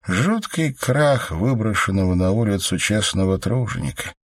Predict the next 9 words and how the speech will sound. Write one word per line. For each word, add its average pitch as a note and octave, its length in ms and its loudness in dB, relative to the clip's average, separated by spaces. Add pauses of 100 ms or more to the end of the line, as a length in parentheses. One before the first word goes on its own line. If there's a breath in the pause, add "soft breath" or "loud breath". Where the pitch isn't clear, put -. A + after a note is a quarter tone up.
(140)
его F2 240 4
отчаянная G#2 720 2
битва F#2+ 460 0
с - 120 0
непонятным F#2+ 960 2
и F2 40 2
всесильным G2 720 2
законом F#2+ 560 2
экономики, D#2 920 -2